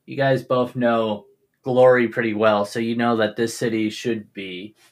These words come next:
the City of Courage, or as the, uh, locals call it, Courage. You're just about to clear out of the forest, and then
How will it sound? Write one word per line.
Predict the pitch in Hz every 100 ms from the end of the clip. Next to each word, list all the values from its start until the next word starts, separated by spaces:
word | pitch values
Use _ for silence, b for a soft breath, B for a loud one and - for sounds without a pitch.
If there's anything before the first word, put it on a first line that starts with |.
| _
the | -
City | - 135 135 131
of | 120 98 95 _
Courage, | - - 156 98 - _ - - _ _ _ _ _ b
or | 120 123 110 104 - _ _ _ _ _ _
as | 110 113 110 104 - - - b b b
the, | - 110 104 98 - -
uh, | 98 92
locals | 95 127 139 113 -
call | 110 98
it, | 117 - -
Courage. | - 131 117 135 104 - - - - _ -
You're | 131 127 110
just | 117 - 160 143
about | 151 127 123 -
to |
clear | 131 131 120
out | 117
of |
the | 110 -
forest, | 117 117 120 - - -
and | 107 107 104 104 101 _ _ _ _ _ _ _
then | 113 127 135 131 127 120